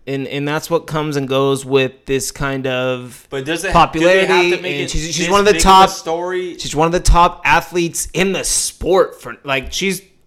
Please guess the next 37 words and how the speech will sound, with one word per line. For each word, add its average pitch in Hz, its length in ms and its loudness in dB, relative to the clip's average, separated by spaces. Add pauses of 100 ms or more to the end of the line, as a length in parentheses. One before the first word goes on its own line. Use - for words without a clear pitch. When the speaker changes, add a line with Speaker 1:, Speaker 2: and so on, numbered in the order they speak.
(520)
Speaker 1:
on 254 120 6
the 214 60 6
verge 165 320 4
of 135 120 -10
passing, 165 500 4
like, 131 260 -4
Serena 147 400 -6
Williams, 117 460 -8
bro. 131 400 -8
She's 202 340 0
a 160 80 4
big 160 420 4
name. 135 300 2
Speaker 2:
There's 120 260 -6
N 175 200 -10
B 196 160 -10
A 185 160 -6
basketball 151 840 -10
playoffs 131 540 -10
going 127 220 -14
on 123 160 -14
this 120 180 -20
weekend. 123 240 -10
Speaker 1:
I'm 190 120 0
just 208 180 2
saying 185 300 2
Speaker 2:
There's 170 200 -6
a 165 60 -4
lot 160 340 -2
more 156 240 -6
that 139 160 -10
you 135 100 -16
could 139 200 -14
be 135 80 -12
your 131 240 -14
top 110 320 -12
story. 92 320 -14